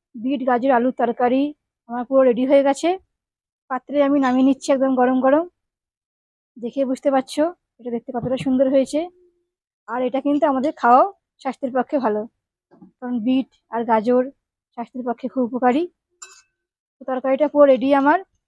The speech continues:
গরম ভাতের সঙ্গে এটা খেতে কিন্তু দারুণ লাগবে। তো তোমরা এরকমভাবে বাড়িতে বানিয়ে নেবে আর জানাবে কেমন হয়েছে। তো তোমাদের যদি ভালো লাগে আমার রান্নাগুলো, তো অবশ্যই আমার চ্যানেল শীর্ষা কিচেন with village foods এটা সাবস্ক্রাইব করে দিও, আর পাশের বেল আইকনে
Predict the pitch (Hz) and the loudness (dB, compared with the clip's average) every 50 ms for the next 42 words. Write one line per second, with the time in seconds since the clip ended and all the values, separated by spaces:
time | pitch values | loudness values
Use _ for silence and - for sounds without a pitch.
0 | _ _ _ _ - 254 254 247 240 269 294 254 262 240 294 269 - - 277 269 | _ _ _ _ -12 -6 -2 -2 0 0 0 0 0 0 0 -2 -2 -2 -2 0
1 | 269 269 262 254 247 - 247 269 254 277 302 254 247 226 233 233 233 220 208 202 | 2 2 2 0 -2 -4 -4 -4 -4 -4 -2 0 2 2 2 0 0 0 0 -2
2 | 196 190 208 208 208 233 _ _ _ _ _ _ _ _ _ _ _ _ _ _ | -2 -4 -6 -8 -8 -10 _ _ _ _ _ _ _ _ _ _ _ _ _ _
3 | _ _ _ _ _ _ 247 240 - 262 247 254 269 269 269 269 285 277 247 262 | _ _ _ _ _ _ -14 -8 -6 -4 0 2 2 2 2 0 0 -2 0 2
4 | 269 269 254 247 254 240 277 277 233 240 240 254 254 262 269 269 311 381 415 - | 2 2 4 2 2 2 0 0 0 2 2 2 2 2 2 2 2 2 0 -2
5 | _ _ _ _ _ _ _ _ - 240 247 208 254 240 254 254 240 302 392 - | _ _ _ _ _ _ _ _ -10 -10 -6 -4 -4 -2 -2 -2 -2 -2 -2 -2
6 | 269 254 262 269 254 240 240 226 220 - 247 214 226 - _ _ _ _ _ _ | 0 0 2 0 0 0 -2 -2 -4 -6 -10 -12 -12 -14 _ _ _ _ _ _
7 | _ _ - 254 - 269 254 269 233 269 269 294 254 262 269 269 262 277 262 277 | _ _ -18 -12 -8 -6 -6 -6 -6 -4 -4 -4 -2 0 0 2 2 2 2 2
8 | 311 277 254 254 254 247 262 254 254 262 254 262 277 285 349 415 427 _ _ - | 2 2 2 2 2 2 2 0 0 0 0 0 2 2 2 0 -2 _ _ -20
9 | - _ _ _ 277 262 240 233 262 254 - - 359 349 269 247 247 269 262 - | -20 _ _ _ -2 -2 0 0 -2 -4 -2 0 2 2 4 4 2 0 -2 0
10 | 277 254 247 269 320 370 392 - - _ _ _ _ - 320 254 - 349 339 349 | 0 0 2 2 0 0 -2 -8 -20 _ _ _ _ -2 -2 -2 0 -2 -2 -2
11 | 311 277 - 330 311 294 311 285 226 247 247 262 254 - _ - 349 349 - _ | -2 -4 -2 0 0 0 0 0 0 0 0 0 0 -2 _ -6 -6 -6 -6 _
12 | _ _ _ _ - 262 294 269 - 294 - - 339 330 302 - 330 320 320 302 | _ _ _ _ -6 -4 -4 -4 -4 -6 -6 -4 -4 -6 -4 -2 0 2 2 2
13 | 311 320 339 349 339 - - _ _ - 254 262 247 254 240 247 - 311 302 254 | 2 0 0 -2 -4 -8 -16 _ _ -4 -4 -2 0 0 0 0 0 -2 0 2
14 | 269 254 254 254 247 - 294 359 | 2 2 2 0 -2 -2 -2 0